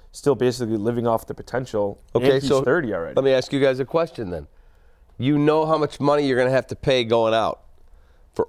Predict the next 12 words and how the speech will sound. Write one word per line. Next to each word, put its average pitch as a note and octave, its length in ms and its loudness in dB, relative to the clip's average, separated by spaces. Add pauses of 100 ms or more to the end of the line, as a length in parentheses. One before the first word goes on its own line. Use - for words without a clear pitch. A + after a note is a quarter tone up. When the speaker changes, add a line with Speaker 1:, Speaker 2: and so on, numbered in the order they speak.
Speaker 2:
all C3+ 240 4
these C#3 220 -2
guys. G#2+ 500 2
Are A#2 80 2
you A2+ 140 0
better B2+ 320 4
off A#2+ 200 0
trading C#3+ 640 0
one A#2 200 2
of A2 120 0
those A2+ 240 2
guys G#2+ 400 0